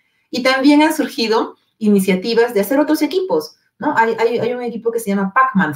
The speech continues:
por ejemplo, de mantenimiento, que ha nacido porque los trabajadores querían originarlo, y han generado, y van a ser nuestra gerencia ganadora de, de, de ideas,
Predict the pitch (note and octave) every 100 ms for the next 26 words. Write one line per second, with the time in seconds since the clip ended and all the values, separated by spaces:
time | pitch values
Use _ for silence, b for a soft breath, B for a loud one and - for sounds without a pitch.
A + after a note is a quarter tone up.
0 | - - D#3 F3 F#3 F#3 D#3+ D3 D3 D#3
1 | F#3+ A3 G3+ A#3+ C4 F#4 - C#4+ B3+ B3
2 | B3 A#3 - G3 F#3 F#3 - G3 G3 F#3+
3 | G3+ G#3 A3+ C4 C4 G#3 A3+ A#3 G#3+ F#3+
4 | F#3+ A3 E3+ E3 G3 C#4+ b b b -
5 | A3+ A3+ A3+ A3 A#3+ B3+ A#3 F3+ F3+ G3
6 | G3 G#3 B3 A3 F#3 E3+ F3+ F#3 G3 F#3+
7 | F#3+ F#3+ D#3 D#3 E3 E3 F#3 F#3 D3+ C#3+
8 | D3 G3+ F3 E3 E3+ E3+ F3+ C#3 D3 C#3+
9 | C#3 B2+ C3+ C3+ C3 _ _ F#3 E3+ F#3+
10 | F#3+ E3+ -